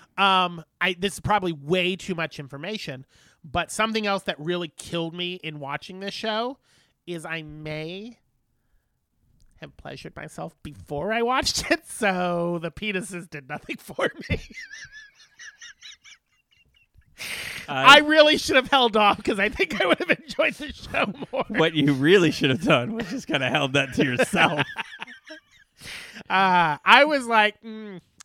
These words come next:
Speaker 1: these penises aren't doing anything
Speaker 2: Wait,
Speaker 1: for me."
Speaker 2: I'm so curious about
Speaker 1: Yeah.
Speaker 2: this. So you said, "I've got to watch Naked Boy Singing." But before I do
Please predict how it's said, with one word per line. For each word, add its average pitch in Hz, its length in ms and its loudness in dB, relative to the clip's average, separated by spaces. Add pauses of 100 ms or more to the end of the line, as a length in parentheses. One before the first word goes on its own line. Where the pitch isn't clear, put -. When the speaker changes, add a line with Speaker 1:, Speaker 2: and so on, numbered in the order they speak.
Speaker 1:
these 190 180 -6
penises 240 400 -6
aren't 175 160 -2
doing 165 160 -4
anything 196 140 2
Speaker 2:
Wait, 427 240 2
Speaker 1:
for - 40 -6
me." - 60 0
Speaker 2:
I'm 330 380 0
so 214 300 2
curious 160 420 -2
about 131 200 0
Speaker 1:
Yeah. 202 160 8
Speaker 2:
this. - 60 -6 (180)
So - 140 -2
you 208 300 0
said, 110 560 -6 (580)
"I've 220 340 0
got 151 260 0
to 151 120 -2
watch 120 340 -4
Naked 123 420 -4
Boy 110 200 -8
Singing." 92 500 -16 (460)
But 170 180 0
before 262 340 0
I 143 100 0
do 131 420 -4